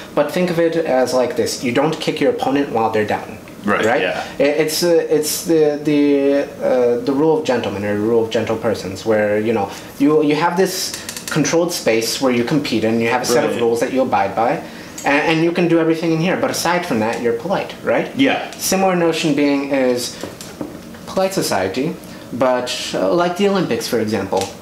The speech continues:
Speaker 1: uh, you have the best of the best, try to come and compete, but it's all in good faith.
Speaker 2: Yeah, right, yeah.
Speaker 1: Similar notion with, uh, how commerce and business should be is that, um, if you're trying to develop something, um,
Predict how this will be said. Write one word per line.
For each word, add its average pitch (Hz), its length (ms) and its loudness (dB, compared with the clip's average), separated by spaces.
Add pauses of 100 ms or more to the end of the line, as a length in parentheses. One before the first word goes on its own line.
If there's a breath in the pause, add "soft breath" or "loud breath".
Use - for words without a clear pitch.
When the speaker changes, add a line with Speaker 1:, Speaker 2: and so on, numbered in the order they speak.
(200)
Speaker 1:
uh, 135 240 2
you 143 120 4
have 156 260 -2
the 147 80 0
best 165 320 2
of 175 80 0
the 165 80 2
best, 131 320 -2
try 151 220 0
to 165 80 -4
come 156 140 0
and 143 100 0
compete, 143 360 -2
but 123 80 0
it's 123 140 -4
all 123 380 -2
in 117 180 -2
good 113 180 0
faith. - 440 -4 (100)
Speaker 2:
Yeah, 117 420 2
right, 95 240 2
yeah. 101 100 -2
Speaker 1:
Similar 160 380 2
notion 143 380 0
with, 123 320 0
uh, 120 520 0
how - 200 -2
commerce 123 460 -2
and 117 100 -2
business 117 260 0
should 165 220 -2
be 110 140 2
is 104 100 -4
that, 107 220 -2 (420 loud breath)
um, 113 240 0
if 117 140 -4
you're 123 80 0
trying 143 220 0
to 147 120 -8
develop 143 380 0
something, 101 500 -4 (540 loud breath)
um, 110 260 -2